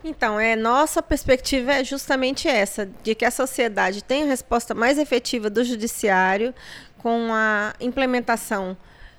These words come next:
do projeto anticrime do, do ministro Sérgio Moro e com, a gente começou com esses, com o,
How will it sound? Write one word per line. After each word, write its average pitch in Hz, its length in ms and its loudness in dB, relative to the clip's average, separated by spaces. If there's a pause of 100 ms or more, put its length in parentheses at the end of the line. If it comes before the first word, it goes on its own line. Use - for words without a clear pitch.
(200)
do 214 220 -4
projeto 233 460 2
anticrime 214 520 -2
do, 196 380 -2 (180)
do 180 440 -4
ministro 202 340 -2
Sérgio 196 300 0
Moro 185 440 -4 (360)
e 220 240 -8
com, 220 440 -6
a 220 120 -4
gente 226 240 -4
começou 240 480 -4
com 247 180 -4
esses, 240 420 -4 (600)
com 220 420 -2 (140)
o, 190 260 -10